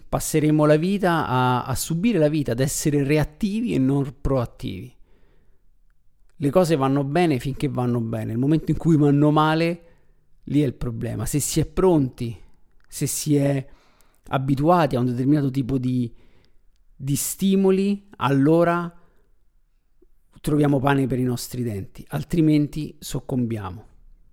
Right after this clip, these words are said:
E questo è il, diciamo, uno dei motivi che ci deve spingere a cercare, a cercare quella risposta, a cercare quel, quel noi stessi nell'avventura, nel mettersi alla prova. Adesso non dico che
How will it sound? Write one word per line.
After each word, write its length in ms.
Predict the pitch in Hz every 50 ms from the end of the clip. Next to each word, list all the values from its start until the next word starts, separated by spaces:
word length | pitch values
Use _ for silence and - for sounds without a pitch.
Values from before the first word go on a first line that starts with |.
| _ _ _ _ _ - _ - - - _ - - -
E 120 | 123 120
questo 300 | - 156 143 - - 131
è 40 | 117 - -
il, 340 | - 131 127 123 123 127 131
diciamo, 520 | 127 127 - 139 139 127 123 123 123 - - - - - - - - _ _ _ _ _ - _ _ - _ _ _ _
uno 220 | - 208 214 220
dei 100 | 196 180
motivi 300 | 170 180 185 185 185 180
che 80 | 147 135
ci 140 | - - 160
deve 160 | 156 143 147
spingere 440 | - - - 202 196 175 139 139 120
a 40 | 123
cercare, 680 | - - 143 123 - - 165 147 139 139 143 139 139 -
a 120 | - -
cercare 640 | - - - 160 143 - - - 180 170 160 165 151
quella 260 | 131 156 151 143 147
risposta, 600 | 139 131 - - - - - 160 156 143 - -
a 40 | 131
cercare 400 | - - 143 - - 175 160 160
quel, 380 | 139 147 143 143 147 131 - -
quel 200 | - 160 156 156
noi 220 | 156 151 151 147
stessi 840 | - - - - - - 160 160 147 - - - - 170 160 165 156 - - - - - - - _
nell'avventura, 1000 | - 139 147 143 147 139 127 131 143 143 139 135 139 - 160 151 143 139 127 127
nel 160 | 123 123 123 131
mettersi 480 | 135 143 - - 156 143 - - 156
alla 100 | 143 135
prova. 260 | 135 156 151 135 135
Adesso 220 | 151 156 - - 147
non 140 | 135 143 147
dico 180 | 160 156 160
che 360 | 139 131 127 120 120 117 117